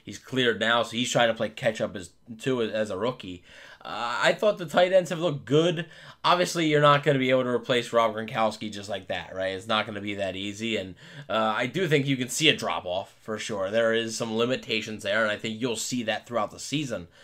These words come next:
Um, but, you know, there's actually a, a tight end that I put in my camp notes because I wanted to bring this up, but,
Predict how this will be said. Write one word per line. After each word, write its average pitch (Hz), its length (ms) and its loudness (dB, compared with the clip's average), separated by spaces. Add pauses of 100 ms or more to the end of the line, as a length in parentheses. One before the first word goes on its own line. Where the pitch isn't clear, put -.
(300)
Um, 104 680 -2 (520)
but, 120 300 0
you 143 120 -6
know, 135 140 -2
there's 135 240 2
actually 151 380 4
a, 123 220 4
a 123 60 4
tight 135 280 2
end 127 160 2
that 120 100 6
I 117 60 6
put 131 220 0
in 117 100 -6
my 107 140 -2
camp 127 360 -4
notes 117 520 2
because 104 160 -8
I 104 140 -2
wanted 120 240 0
to 110 60 -6
bring 113 200 -4
this 107 180 -6
up, 110 260 -2
but, 104 160 -10